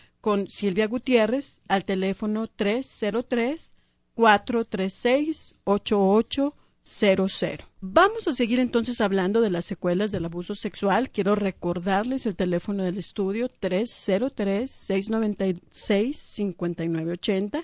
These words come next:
Sabemos que tal vez no, no todos queramos opinar directamente a través del teléfono, entonces si usted desea,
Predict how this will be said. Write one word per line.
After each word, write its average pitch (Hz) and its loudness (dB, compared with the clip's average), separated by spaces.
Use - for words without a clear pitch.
Sabemos 196 0
que 180 0
tal 185 -2
vez 185 -2
no, 190 2
no 185 0
todos 196 2
queramos 185 -2
opinar 190 -2
directamente 180 0
a 170 -2
través 170 -4
del 170 -4
teléfono, 277 2
entonces 175 -8
si - -16
usted 156 -10
desea, 240 0